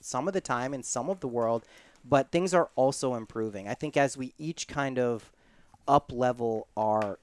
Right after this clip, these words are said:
individual consciousness, then that overall vibratory frequency does begin to shift,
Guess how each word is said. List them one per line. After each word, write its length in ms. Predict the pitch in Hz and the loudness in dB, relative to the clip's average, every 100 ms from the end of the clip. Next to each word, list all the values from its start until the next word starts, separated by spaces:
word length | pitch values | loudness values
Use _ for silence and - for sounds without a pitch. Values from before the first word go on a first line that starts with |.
| _ | _
individual 600 | 147 139 123 123 123 113 | -4 -2 -2 -4 -2 -4
consciousness, 760 | - 107 104 110 - 101 95 117 | -4 -6 -4 -8 -10 -10 -12 -10
then 300 | 117 135 151 | -2 0 0
that 240 | 143 123 - | 2 2 2
overall 480 | 143 135 131 117 113 | -2 0 2 2 2
vibratory 600 | 107 110 107 113 117 104 | 2 0 0 -6 -4 -6
frequency 840 | 98 110 104 104 95 101 95 92 87 _ _ _ _ _ _ _ _ _ _ - 135 | -6 -10 -8 -10 -10 -10 -8 -10 -14 _ _ _ _ _ _ _ _ _ _ -20 -12
does 320 | 117 143 139 120 | 2 4 4 0
begin 300 | 127 120 107 | -6 -6 -6
to 100 | 104 | -8
shift, 420 | - 87 - | -8 -8 -10